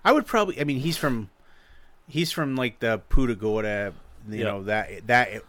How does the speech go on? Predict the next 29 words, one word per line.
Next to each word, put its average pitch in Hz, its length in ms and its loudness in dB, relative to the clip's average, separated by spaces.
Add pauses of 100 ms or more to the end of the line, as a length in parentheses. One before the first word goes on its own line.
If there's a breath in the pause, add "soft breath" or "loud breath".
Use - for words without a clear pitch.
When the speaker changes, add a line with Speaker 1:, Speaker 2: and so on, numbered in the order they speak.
(180)
Speaker 2:
That's 131 280 2
where 120 140 4
Speaker 1:
area. 92 80 6
Speaker 2:
Nassie's 117 240 4
from, 85 160 -6
too, 98 160 -4
isn't 87 160 -6
it? 113 120 -8 (120)
Speaker 1:
Yeah, 131 280 2
he's, 165 200 -4
Speaker 2:
Yeah. 190 60 -2
Speaker 1:
like, 190 160 0
from 160 160 -4
that 120 140 0
middle 131 200 0
Florida 127 420 -2
area, 123 340 0 (380 loud breath)
and 117 80 -6
he 151 100 0
usually, 165 640 -2 (320)
it 113 160 -18 (100)
runs 131 380 -2
really 120 280 -2
good. 107 300 -2 (600 soft breath)
I 165 140 6
would 247 160 2
compare 151 480 4
him 139 480 -2
to 120 400 -4